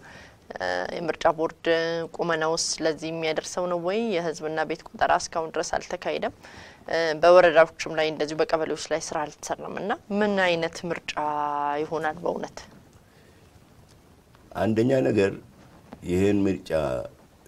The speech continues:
Speaker 2: እ፣ ፖስትፖን ማድረግ ማቆየት አደጋች ሊሆን ይችላል።
Speaker 1: እህ።
Speaker 2: ማካሄዱም እንደዚሁ አደጋች ሊሆን ይችላል። ይሄን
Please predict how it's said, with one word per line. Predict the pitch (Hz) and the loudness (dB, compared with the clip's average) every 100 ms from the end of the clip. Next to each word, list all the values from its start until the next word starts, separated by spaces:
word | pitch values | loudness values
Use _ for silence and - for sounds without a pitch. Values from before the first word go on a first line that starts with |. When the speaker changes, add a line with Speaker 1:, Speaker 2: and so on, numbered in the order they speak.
| - - | -20 -14
Speaker 2:
እ፣ | 65 67 60 62 | -10 -8 -8 -10
ፖስትፖን | - 78 78 - 87 80 | -4 -4 -4 2 2 2
ማድረግ | 73 69 82 92 | -2 2 2 2
ማቆየት | 78 76 - 80 92 101 - 80 - - - _ - - _ | -2 -4 -2 -2 0 -2 -6 -20 -20 -20 -20 _ -20 -20 _
አደጋች | - 85 82 76 69 | -2 2 2 2 -2
ሊሆን | 64 60 55 | -8 -8 -10
ይችላል። | - - - - - | -16 -20 -20 -16 -12
Speaker 1:
እህ። | 180 170 - _ - - - | -10 -12 -18 _ -20 -20 -8
Speaker 2:
ማካሄዱም | 85 87 - 82 78 76 92 101 | 2 2 2 -2 0 0 -2 0
እንደዚሁ | 90 87 73 78 | 2 2 2 -2
አደጋች | 69 64 60 57 - | -2 -4 -6 -10 -12
ሊሆን | 50 - | -16 -16
ይችላል። | - - - - - _ _ - - - - - - _ _ - | -18 -20 -20 -20 -20 _ _ -20 -20 -20 -20 -20 -20 _ _ 0
ይሄን | 85 90 92 | 6 8 8